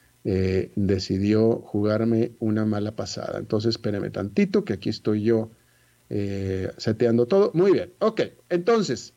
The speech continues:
tenía yo que decirle que, en general, como hemos visto, los mercados accionarios han ignorado la epidemia del covid diecinueve.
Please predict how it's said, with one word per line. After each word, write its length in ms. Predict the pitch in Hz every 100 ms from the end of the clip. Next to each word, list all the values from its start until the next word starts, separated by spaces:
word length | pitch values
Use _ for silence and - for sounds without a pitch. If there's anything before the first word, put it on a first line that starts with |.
| _
tenía 320 | - 156 208 214
yo 200 | 208 196
que 100 | 185
decirle 720 | 160 139 208 170 135 143 156 _ _ _ _ _
que, 400 | 170 175 185 180 - _ _ _ _ _ _ _ _ _ _ -
en 120 | 113
general, 600 | 151 170 160 147 170 180 - _
como 220 | 110 104
hemos 240 | 113 135 117
visto, 380 | 131 113 -
los 160 | 135 110
mercados 480 | 107 - 120 123 120
accionarios 720 | 110 107 107 117 120 120 117 _ _ _ -
han 160 | 107
ignorado 580 | 113 120 104 113 117 120
la 140 | 113
epidemia 680 | 104 - 107 110 110 117 117 123
del 320 | 113 104 104
covid 320 | - 113 123
diecinueve. 760 | - 143 131 175 220 240 208 185